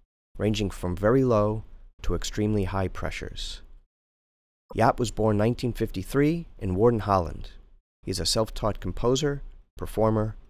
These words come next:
and poet. As a vocalist, Jaap is unique for his powerful stage presence and almost childlike freedom in improvisation, combined with a keen grasp of structure.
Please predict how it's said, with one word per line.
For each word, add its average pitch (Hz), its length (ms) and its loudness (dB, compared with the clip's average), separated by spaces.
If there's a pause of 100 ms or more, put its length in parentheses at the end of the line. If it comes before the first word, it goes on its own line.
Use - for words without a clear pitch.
(120)
and 95 180 -2
poet. - 460 -4 (1080)
As 135 160 6
a 117 40 2
vocalist, 117 640 2 (360)
Jaap 123 180 6
is 113 160 0
unique 110 500 0 (200)
for 95 80 -6
his 87 100 0
powerful - 420 2
stage 143 400 0
presence 156 460 0
and 110 180 -2
almost 110 360 0
childlike 139 520 2
freedom 131 400 2
in 110 80 4
improvisation, 101 840 0 (300)
combined 104 520 2
with - 160 -4
a - 40 -4
keen 135 600 0
grasp 101 500 0
of 92 80 -6
structure. - 580 -4